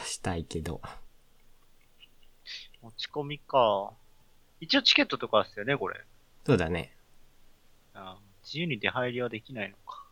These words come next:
Speaker 1: あ、いけんじゃない？当日の。
Speaker 2: 嘘？
Speaker 1: 普通に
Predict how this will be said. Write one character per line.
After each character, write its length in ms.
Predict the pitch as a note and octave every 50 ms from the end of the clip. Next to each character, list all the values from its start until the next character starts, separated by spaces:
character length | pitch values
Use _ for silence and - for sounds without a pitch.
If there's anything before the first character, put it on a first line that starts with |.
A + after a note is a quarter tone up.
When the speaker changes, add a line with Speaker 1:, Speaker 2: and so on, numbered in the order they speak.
| _ _ _ _ _ _ _ _ _ _ -
Speaker 1:
あ、 160 | E3+ E3 - - D#3+
い 100 | B2+ C3
け 160 | - - D#3
ん 60 | D#3
じ 80 | C3+ F#2
ゃ 40 | E2+
な 80 | F2
い？ 40 | G2
当 200 | G2 G#2+ F#2 F2+
日 240 | E2+ F2 E2+ - F2
の。 240 | E2+ E2 D#2+ - - _ - - _ _ _ _ _ _ -
Speaker 2:
嘘？ 300 | D#3+ D3+ - A#2 F#2 F2+ F#2+
Speaker 1:
普 60 | -
通 180 | - F#2+ F2
に 280 | E2 E2 E2 E2+ -